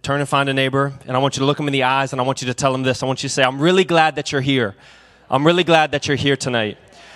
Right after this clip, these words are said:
Uh, get their name. If you don't know their name, say, "Uh, by the way, what's your name?"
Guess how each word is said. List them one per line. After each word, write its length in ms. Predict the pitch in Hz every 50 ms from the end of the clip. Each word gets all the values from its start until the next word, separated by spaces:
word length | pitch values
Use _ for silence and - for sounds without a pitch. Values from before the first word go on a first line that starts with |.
| - - _
Uh, 280 | - 143 135 135 135 131
get 320 | 120 120 104 165 180 -
their 140 | - 202 196
name. 340 | 185 185 185 196 202 202 196
If 100 | 175 -
you 80 | 180 160
don't 220 | 175 175 185 180
know 120 | 180 180
their 160 | 175 180 175 165
name, 300 | 160 165 170 180 180 165
say, 240 | - 170 156 156
"Uh, 80 | - 143
by 180 | 123 156 156 160
the 100 | 165 151
way, 120 | 151 143
what's 240 | 135 139 151 - -
your 60 | 175
name?" 340 | 170 175 180 185 190 180